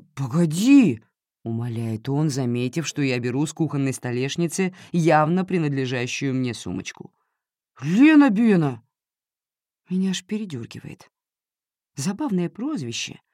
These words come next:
бывшее когда-то знаком нежности, теперь лишь усилило во мне отвращение и жалость. Я выхожу за дверь, даже не оборачиваясь. На улице у меня чуть не случается паническая атака.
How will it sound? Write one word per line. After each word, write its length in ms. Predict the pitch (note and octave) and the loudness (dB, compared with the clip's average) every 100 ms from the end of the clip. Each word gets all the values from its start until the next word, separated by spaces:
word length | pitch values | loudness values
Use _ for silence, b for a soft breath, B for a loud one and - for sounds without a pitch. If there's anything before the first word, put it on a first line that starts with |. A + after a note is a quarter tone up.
| b | b
бывшее 460 | C#3 G3 D#3+ - C3 | 0 0 0 -6 -6
когда-то 440 | C#3+ C#3+ C#3+ C3+ | -4 -4 -6 -6
знаком 460 | A2+ C#3+ A#2+ - A2+ | -8 -8 -8 -8 -8
нежности, 600 | G#3+ G#3+ - - - - _ _ _ _ _ | -8 -8 -12 -14 -20 -20 _ _ _ _ _
теперь 440 | - D#3+ A3 B3 | -6 -2 0 2
лишь 300 | G#3 G#3 G3+ | 2 2 2
усилило 560 | F#3+ D#3 - G3 E3+ D#3+ | 0 0 -2 0 0 0
во 120 | D3+ | 0
мне 200 | D3+ D3 | 0 0
отвращение 680 | C#3 C#3+ C#3 - D3+ C3 B2+ | -2 -4 -4 -4 -2 -2 -2
и 40 | |
жалость. 540 | A2+ G#2+ G2 - - - _ _ _ _ _ | -4 -6 -10 -12 -14 -18 _ _ _ _ _
Я 260 | D#3 F3 D#3 | 2 4 4
выхожу 340 | D3+ D3+ C#3 | 2 0 0
за 160 | C#3+ D3 | 0 0
дверь, 300 | D3+ E3+ F3 | 4 4 4
даже 300 | D3+ C#3 C3+ | 2 2 0
не 120 | C3 | -2
оборачиваясь. 760 | B2+ A#2+ A2 F#2 - A#2 - - _ _ _ _ _ _ _ _ _ _ _ _ _ _ _ _ C3+ | -2 -4 -6 -8 -12 -12 -12 -14 _ _ _ _ _ _ _ _ _ _ _ _ _ _ _ _ -6
На 180 | C#3 | -2
улице 460 | D3+ G3+ A3 A3 G#3 | 2 4 2 0 0
у 80 | G3+ | 4
меня 260 | F#3 F3+ D#3+ | 4 4 2
чуть 260 | - E3 | -4 -4
не 80 | E3+ | -4
случается 640 | D3 D#3+ D3 C#3+ B2+ - B2 | -2 -4 -4 -4 -6 -8 -6
паническая 720 | C3+ C3 A2 A#2+ - A#2 A2 | -4 -4 -6 -10 -10 -10 -10
атака. 420 | G#2+ G2+ - | -10 -14 -16